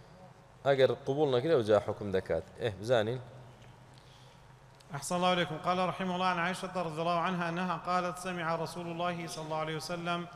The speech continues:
Speaker 2: صوت خصوم بالباب عالية أصواتهما، وإذا أحدهما يستوضع الآخر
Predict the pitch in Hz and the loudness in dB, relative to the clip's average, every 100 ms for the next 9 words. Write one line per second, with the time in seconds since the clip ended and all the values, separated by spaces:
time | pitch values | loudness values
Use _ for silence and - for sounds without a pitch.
0 | - - - - 175 175 175 - 156 - | -16 -20 -18 -6 -4 -2 -4 -6 -8 -6
1 | 180 180 170 170 151 147 139 165 170 165 | -6 -4 -4 -4 -6 -8 -2 0 0 -2
2 | 156 147 151 170 165 160 143 - 143 143 | -2 -2 -2 -4 -6 -8 -8 -6 -6 -6
3 | 170 170 165 165 165 - - - - 170 | -6 -4 -2 -2 -4 -12 -20 -18 -8 -4
4 | 175 160 151 - 185 170 170 156 147 - | -2 0 -2 -2 -4 -4 -4 -4 -6 -6
5 | 175 160 151 147 147 170 165 170 165 170 | -6 -6 -6 -6 -4 -4 -2 -2 0 0